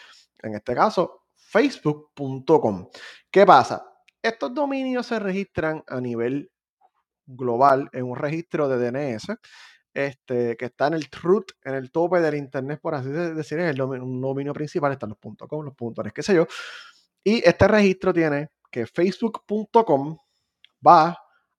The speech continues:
a estos I P, el I P diez punto diez punto veinte punto treinta, tiene un I P para lo-, el load balancer, tiene un I P para los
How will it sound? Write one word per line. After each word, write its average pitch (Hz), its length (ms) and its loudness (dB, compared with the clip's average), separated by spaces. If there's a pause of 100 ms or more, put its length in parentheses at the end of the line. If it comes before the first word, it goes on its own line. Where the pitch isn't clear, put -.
(120)
a 135 120 4
estos 156 280 0
I 151 80 2
P, 110 320 -14 (140)
el 107 180 -8
I 104 60 -12
P - 140 -16 (240)
diez 110 140 -10
punto 107 280 -16
diez 104 140 -12
punto 101 280 -16
veinte 101 240 -14
punto 104 300 -20
treinta, 180 640 0 (420)
tiene 131 220 -2
un 131 260 -4
I 127 80 -4
P 127 140 0
para 120 340 0
lo-, 104 680 -8
el 107 100 -12
load 104 180 -10
balancer, 165 800 -2
tiene 117 160 -6
un 123 80 -4
I 123 40 -4
P 123 140 -4
para 117 180 -2
los 104 140 -8